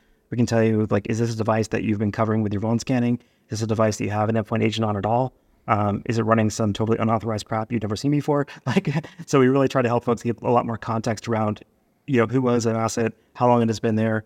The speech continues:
how's it been changing over time, um, you know, anything we can do to tell you, uh, you know, who to, you know, basically who to phone, who to phone to basically take that device offline,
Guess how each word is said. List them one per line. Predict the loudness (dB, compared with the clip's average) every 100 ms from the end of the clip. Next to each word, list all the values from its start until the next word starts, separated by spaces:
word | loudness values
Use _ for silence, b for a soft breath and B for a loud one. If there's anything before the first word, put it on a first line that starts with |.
| _
how's | -2 0 2
it |
been | 0
changing | 0 0 0
over | 0
time, | 0 0 -2 -6 _ -4
um, | -2 0 -2 -6 _ _ -20 _
you | -2
know, | 0
anything | 2 0 2
we | 0
can | 2
do | 2
to | 2
tell | 0 2
you, | 2 0
uh, | 0 2 2 -2 _ -14 -10
you | -10
know, | -10 -12
who | -8 0 2
to, | 2
you | 0
know, | -2 0
basically | 0 0 0
who |
to | -2
phone, | 0 2 2
who | 2 2
to | 2
phone | 2 2
to | 2
basically | 0 -2 -4
take | -4 -4
that | -4
device | -2 -2 0
offline, | -2 -2 -2 -2